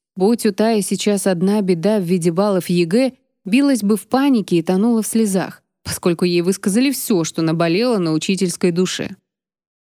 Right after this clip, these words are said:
«Вы просто обязаны оправдаться за все ваши фортели, которые происходили последнюю пару месяцев», взывала Светлана Юрьевна.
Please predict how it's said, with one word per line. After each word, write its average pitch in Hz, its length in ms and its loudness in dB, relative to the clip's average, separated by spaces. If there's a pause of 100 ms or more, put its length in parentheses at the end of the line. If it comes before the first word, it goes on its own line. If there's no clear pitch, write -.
(140)
«Вы 180 180 0
просто 214 380 -2
обязаны 190 500 0
оправдаться 185 600 -2
за 190 120 0
все 214 180 -2
ваши 220 240 0
фортели, 208 600 -2
которые 196 280 0
происходили 208 640 -2
последнюю 208 680 -2
пару 220 320 0
месяцев», 226 640 -2 (180)
взывала 190 540 0
Светлана 208 460 0
Юрьевна. 190 500 -2